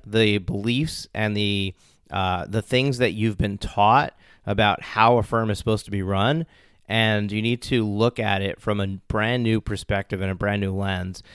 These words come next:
And that's what we're gonna be doing over the course of three days on the Law Firm Growth Summit. Uh, we're going to be addressing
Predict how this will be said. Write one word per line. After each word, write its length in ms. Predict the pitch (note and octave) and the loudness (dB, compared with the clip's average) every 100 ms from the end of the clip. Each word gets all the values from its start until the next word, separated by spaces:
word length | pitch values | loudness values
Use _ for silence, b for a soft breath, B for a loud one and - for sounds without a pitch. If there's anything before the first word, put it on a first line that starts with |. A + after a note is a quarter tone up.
| B - | B -6
And 200 | A2+ A2+ | -2 4
that's 240 | A#2 - | 4 4
what 140 | D#3+ | 0
we're 140 | G2+ A2+ | 2 2
gonna 160 | A2 | 2
be 100 | G#2 | -2
doing 500 | F#2+ G#2 G2+ G2 F#2 - | 0 0 2 0 -4 -4
over 200 | G2+ G2+ | -2 -2
the 80 | G2 | -4
course 300 | - G#2+ G2+ | -2 -2 -4
of 80 | |
three 240 | - A2 G#2+ | -6 -4 0
days 280 | G2+ G2 G2 | 0 0 -2
on 100 | F#2+ | -4
the 60 | |
Law 180 | F#2 F#2+ | -2 -2
Firm 200 | - F#2+ | -2 -6
Growth 240 | F#2+ F#2+ | -4 -4
Summit. 380 | F2+ F#2+ F2+ E2+ _ B B B - | -4 -4 -4 -8 _ B B B -4
Uh, 340 | G2+ G2 F2+ | 0 0 0
we're 220 | G2 A#2 | 2 2
going 400 | A#2+ A2+ B2+ C#3 | 2 4 4 4
to 120 | B2+ G2+ | 0 -2
be 440 | A2 G2+ G2 F#2+ | 0 0 0 -2
addressing 680 | G2+ G2+ G#2+ G#2 - F#2+ F#2+ | -6 0 0 0 -2 -4 -6